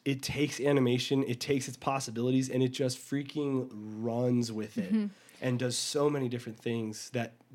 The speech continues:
Speaker 1: really make the storytelling so effective.
Speaker 2: Mm-hmm.
Speaker 1: It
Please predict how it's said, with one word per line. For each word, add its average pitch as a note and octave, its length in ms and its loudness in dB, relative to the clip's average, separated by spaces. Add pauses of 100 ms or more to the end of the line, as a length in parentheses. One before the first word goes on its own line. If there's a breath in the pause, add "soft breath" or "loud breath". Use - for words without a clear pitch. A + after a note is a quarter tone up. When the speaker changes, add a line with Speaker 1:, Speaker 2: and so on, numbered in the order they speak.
Speaker 1:
really A#2+ 520 -2 (260 soft breath)
make A#2+ 180 -2
the G#2 80 -10
storytelling A2 640 -6
so G2+ 180 -10
effective. B2+ 720 -4
Speaker 2:
Mm-hmm. G#3+ 280 2 (440 loud breath)
Speaker 1:
It - 540 -2